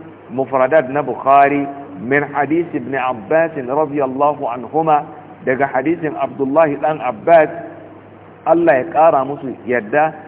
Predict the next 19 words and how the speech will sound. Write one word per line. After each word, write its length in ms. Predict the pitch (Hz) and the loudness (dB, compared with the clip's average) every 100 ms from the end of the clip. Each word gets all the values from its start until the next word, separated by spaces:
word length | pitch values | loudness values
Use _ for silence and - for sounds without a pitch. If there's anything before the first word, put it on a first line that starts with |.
| - - | -20 -4
annan 460 | 156 175 160 135 131 | -2 -2 -4 -4 -2
nabiyya, 540 | 127 135 143 127 135 - - - | -2 0 0 0 0 -2 -16 -6
cewa 340 | 170 160 151 131 | 0 4 4 2
annabi 380 | 135 131 147 127 - | -2 -4 -4 -4 -4
sallallahu 680 | 143 139 127 123 143 143 135 | -2 0 0 2 2 2 -2
alaihi 640 | 127 127 131 139 135 131 | 0 -2 -2 -6 -6 -2
wa 140 | 120 131 147 | 0 4 4
alihi 300 | 147 113 127 | 2 -4 -4
wa 140 | 139 117 | -4 -4
sallam 300 | 139 135 127 | -4 -4 -4
ra'a 380 | 120 147 151 127 | 0 0 4 2
rajulan 480 | 135 139 139 135 131 - - | 2 0 0 0 -2 -12 -4
yatufu 500 | 139 135 170 165 139 | 0 0 0 -2 -2
bil 160 | 120 107 | -4 -4
Ka'ba, 400 | 135 101 98 95 - - - | 0 0 0 -6 -10 -14 0
ya 200 | 156 165 | 2 4
ga 100 | 170 | 2
wani 180 | 185 185 | 0 -4
mutum 380 | 147 175 160 | -4 -4 -4